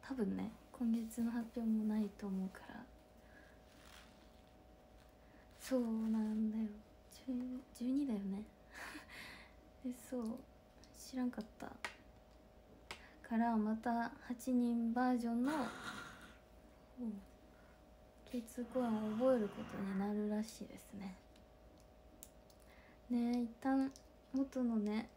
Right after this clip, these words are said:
環境に戻ったかなと思ったら、逆戻りになっちゃったけど、まあ、少しずつね、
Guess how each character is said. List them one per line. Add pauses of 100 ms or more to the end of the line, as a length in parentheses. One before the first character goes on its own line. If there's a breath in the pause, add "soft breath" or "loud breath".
(340)
環
境
に
戻
っ
た
か
な
と
思
っ (100)
た
ら、 (120)
逆
戻
り
に
な
っ
ち
ゃ
っ
た
け
ど、 (1300 loud breath)
ま
あ、 (420)
少
し
ず
つ
ね、